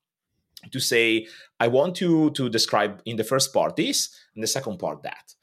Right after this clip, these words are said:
And then slowly but steady, you are, uh, allowing people to jump off and in into your talk because you have this chapter. Maybe some chapter they don't care because they believe that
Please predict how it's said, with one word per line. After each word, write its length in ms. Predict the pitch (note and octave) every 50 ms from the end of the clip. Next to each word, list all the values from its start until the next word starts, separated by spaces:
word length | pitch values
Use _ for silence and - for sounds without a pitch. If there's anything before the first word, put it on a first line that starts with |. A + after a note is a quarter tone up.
| _ -
And 120 | - C3+ C#3+
then 160 | E3+ F#3+ F#3
slowly 380 | E3 - B2 C#3+ D#3+ F3 A3 C4+
but 140 | C4+ B3
steady, 480 | A3 - - C#3 B2 A#2+ A#2 B2 C3+ - _ _
you 200 | - A2+ B2 B2+
are, 500 | B2 A#2+ A#2 A#2 A#2 A#2 A2+ A2+ A2+ -
uh, 260 | A2 A2 G#2+ G#2+ G#2 -
allowing 480 | - A#2 A#2 A#2+ A#2+ B2+ D#3+ G#3 A3+ G#3+
people 360 | - E3+ C#3 C#3 C#3+ C#3+ C#3 C#3
to 360 | - B2 A2+ A2+ A2+ G#2+ G#2+ G2
jump 320 | G2+ - D#3 F3 G3 F3+ - -
off 280 | C#3 C#3+ D#3 D#3 -
and 180 | C#3 G#2+ F#2+ F2+
in 340 | F2+ G2+ B2+ F#3 A#3 A3 A3 _ -
into 260 | C3+ C#3 C3+ C#3 C#3
your 220 | A#2 A2+ G#2+ F#2+
talk 340 | - - A#2 C3 - - -
because 240 | - - - D3 C#3
you 80 | C#3+
have 120 | B2+ C3 -
this 140 | A2+ G#2 -
chapter. 380 | - - E2 - - C#2 - - _ -
Maybe 240 | A2+ C#3+ D#3+ E3 D#3
some 240 | - - D#3 D#3 C#3+
chapter 320 | - C#3 A#2 - - C3
they 100 | B2 A#2+
don't 240 | G2 G#2 G2+ F#2 F2
care 160 | - D#3 F3+
because 220 | F3 D#3+ C3 A2+
they 80 | - A2
believe 380 | F#2 F2+ G#2 G2+ G#2 G#2+ G#2+ -
that 160 | G#2 G2+